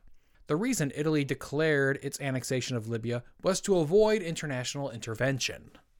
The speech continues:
The Italian government believed that if they took official ownership of Libya, the other great powers would be less likely to try and end the war on pro-Ottoman terms.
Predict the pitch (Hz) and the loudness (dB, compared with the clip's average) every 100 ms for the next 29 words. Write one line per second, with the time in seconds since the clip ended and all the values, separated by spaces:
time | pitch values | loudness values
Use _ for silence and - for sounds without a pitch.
0 | - _ _ _ _ _ _ _ _ 151 | -20 _ _ _ _ _ _ _ _ 0
1 | 156 240 285 254 180 233 202 190 151 170 | 2 4 4 2 2 2 2 2 0 0
2 | 226 175 156 131 165 202 202 214 - - | 0 0 0 0 0 -2 2 0 0 -4
3 | - 196 175 147 180 180 - 160 151 139 | -2 -2 -2 -2 -2 -2 -2 -2 -2 0
4 | 233 202 160 165 - - - 131 151 156 | 2 2 0 -2 -6 -20 -6 0 2 2
5 | 139 151 147 - 180 170 147 151 147 131 | 2 2 2 2 4 4 2 -2 -4 -2
6 | 147 - 120 156 160 156 147 147 - - | -2 -2 0 -2 0 -4 -4 -6 -6 -2
7 | 143 147 147 143 135 151 143 131 165 156 | 2 2 2 -2 -4 -2 0 2 4 6
8 | 151 147 - 135 139 117 107 104 - 190 | 4 2 0 2 2 0 -4 -6 -2 -2
9 | 120 - 69 123 - | -2 -6 -16 -14 -14